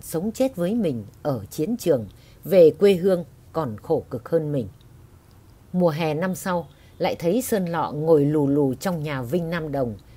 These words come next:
nước da vẫn đen đen, sậm xì, cởi trần trùng trục, ngồi say sưa xem vô tuyến.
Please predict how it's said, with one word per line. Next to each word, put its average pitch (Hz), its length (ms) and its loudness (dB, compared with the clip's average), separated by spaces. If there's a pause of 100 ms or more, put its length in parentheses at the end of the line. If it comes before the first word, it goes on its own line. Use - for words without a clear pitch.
(120)
nước 214 240 0
da 175 280 -4
vẫn 160 340 -4
đen 175 240 2
đen, 147 340 -4
sậm - 280 -4
xì, 135 340 -4 (340)
cởi 170 140 6
trần 151 260 0
trùng 139 240 -4
trục, 156 200 -2 (400)
ngồi 147 360 2
say 180 300 -6
sưa 170 260 -2
xem 165 240 -6
vô 156 180 -2
tuyến. 151 280 -2